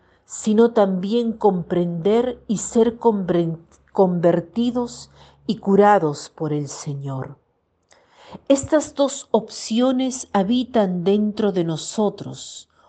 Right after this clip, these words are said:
o dudar o abrirnos a la palabra. La liturgia de hoy nos invita a esto, a reconocer al Señor y reconocer los misterios del reino de los cielos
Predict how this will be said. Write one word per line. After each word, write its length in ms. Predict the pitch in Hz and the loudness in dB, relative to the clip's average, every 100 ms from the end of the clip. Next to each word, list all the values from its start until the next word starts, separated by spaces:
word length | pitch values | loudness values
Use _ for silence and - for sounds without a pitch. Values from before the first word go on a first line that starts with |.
| _ - | _ -2
o 140 | 185 | 2
dudar 640 | 160 185 175 214 240 254 254 _ - | 2 0 2 0 0 -6 -10 _ -2
o 180 | 190 170 | 2 4
abrirnos 840 | 170 170 208 226 202 190 170 - | 2 0 -2 -4 -4 -6 -6 -4
a 60 | 156 | -2
la 180 | 151 | -2
palabra. 600 | 156 143 139 135 127 139 _ _ _ _ _ _ _ _ _ _ _ - | -2 -2 -4 -6 -10 -12 _ _ _ _ _ _ _ _ _ _ _ 2
La 140 | 202 | 4
liturgia 640 | 214 - 294 302 - 285 | 4 2 2 0 2 2
de 180 | 247 226 | 4 2
hoy 240 | 233 254 | 2 0
nos 300 | 240 233 - | -2 -4 -2
invita 580 | 202 190 220 226 240 240 | -4 -2 -4 -4 -4 -2
a 140 | 202 185 | -2 0
esto, 640 | 202 185 - - 135 135 _ _ _ - _ _ - | 0 -2 -10 -14 -14 -14 _ _ _ -20 _ _ -2
a 80 | 208 | 2
reconocer 1080 | 202 208 202 190 190 - - 262 277 277 294 _ _ _ _ - _ - | 4 2 2 0 0 -6 -2 4 4 2 -8 _ _ _ _ -20 _ -4
al 220 | 208 190 | 0 0
Señor 840 | - - 190 190 233 247 262 - _ _ _ - | -2 -2 0 2 2 2 0 -8 _ _ _ -4
y 160 | 214 196 | 2 4
reconocer 800 | 190 185 185 180 175 - 247 254 | 2 2 0 0 -4 0 2 4
los 340 | 240 214 214 | 2 0 -2
misterios 1000 | 185 180 - - 220 247 226 240 226 - | -4 -4 -6 2 2 2 -2 -6 -8 -8
del 220 | 196 170 | -4 -2
reino 520 | 170 190 220 226 220 196 | 0 2 2 0 -4 -2
de 120 | 180 | -2
los 180 | 165 165 | -4 -8
cielos 800 | - 190 226 240 240 240 - | -10 -4 0 0 -2 -6 -14